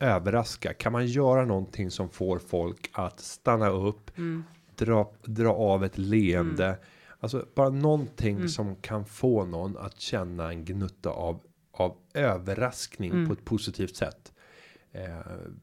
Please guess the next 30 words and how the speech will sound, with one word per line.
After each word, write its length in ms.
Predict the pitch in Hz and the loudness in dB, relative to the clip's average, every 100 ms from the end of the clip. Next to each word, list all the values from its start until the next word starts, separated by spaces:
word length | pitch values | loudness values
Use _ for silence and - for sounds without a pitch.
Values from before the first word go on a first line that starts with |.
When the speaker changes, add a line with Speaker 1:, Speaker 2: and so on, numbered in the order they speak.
| 190 165 - | -16 -16 -2
Speaker 1:
utmana 500 | 151 143 - 147 165 | 2 2 4 4 6
dig 80 | 117 | 4
själv. 260 | - 92 104 - | 0 -4 -8 -4
Speaker 2:
Mm. 160 | 180 156 | -2 -2
Speaker 1:
Och 260 | - - 127 | -6 -2 0
jag 100 | 131 | 4
tror 200 | 180 180 | 4 6
just 280 | 101 - - - _ _ _ - | 4 2 -14 -20 _ _ _ -2
att 260 | 127 - _ | -2 -2 _
det 140 | 135 135 | -4 0
bästa 400 | 165 156 - 175 | 2 0 0 -2
man 100 | 196 | 0
kan 200 | 147 139 | 0 2
göra, 640 | 139 180 95 147 160 127 - _ - | 4 6 6 4 2 0 -4 _ 0
det 120 | 156 | 4
är 260 | 117 92 98 | 4 4 0
att 240 | 107 - | -4 -4
bara 220 | 117 107 | -2 -2
bege 380 | 98 104 107 117 | 2 2 2 0
sig 360 | - 185 - 107 | 0 -4 -2 -4
ut 500 | 214 151 - - - | -2 -4 -10 -18 -10
Speaker 2:
Mm. 100 | 190 | -2
Speaker 1:
på 220 | 131 107 104 | 0 0 -4
stan 500 | - 95 85 85 85 | -6 -4 -2 -4 -8
och 200 | - 101 | -4 -2
låta 520 | 104 156 90 - 82 | 0 0 0 -4 -8
sig 280 | - 85 85 - | -6 -6 -6 -8
inspireras. 1080 | 98 78 - - 113 123 180 - - - 180 | -10 -8 -12 -4 -2 2 0 -2 -6 -10 -8
Speaker 2:
Mm. 180 | 170 156 _ - - _ | -8 -8 _ -20 -20 _
Speaker 1:
Eh, 240 | - 110 | -10 -8